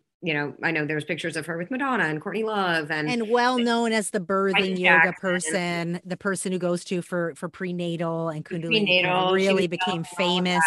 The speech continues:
Speaker 1: that.
Speaker 2: in that capacity. Sure.
Speaker 1: Yeah, and then, you know, she was teaching out of her home in Los Angeles, and then she opened a studio.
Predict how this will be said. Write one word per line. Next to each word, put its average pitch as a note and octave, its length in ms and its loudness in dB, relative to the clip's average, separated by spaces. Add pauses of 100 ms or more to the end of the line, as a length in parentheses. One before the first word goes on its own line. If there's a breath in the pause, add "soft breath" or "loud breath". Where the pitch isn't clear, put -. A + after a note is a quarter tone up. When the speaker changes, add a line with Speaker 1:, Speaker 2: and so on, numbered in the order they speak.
Speaker 1:
that. E3 60 2
Speaker 2:
in E3 80 -2
that E3 240 -4
capacity. D#3+ 840 -8
Sure. - 220 -10
Speaker 1:
Yeah, A#3 220 8
and F#3 120 2
then, G#3 260 0
you A3 140 2
know, G3 60 0
she F#3+ 160 0
was G3+ 80 0
teaching A3 320 -4
out G#3+ 80 2
of G#3+ 80 -2
her A3+ 100 0
home E3+ 720 0
in E3+ 240 -2
Los E3 220 -4
Angeles, D#3+ 500 -4
and D#3+ 160 -2
then E3 300 -2
she D#3+ 420 -4
opened D#3+ 240 -6
a D#3+ 40 -6
studio. D3 840 -4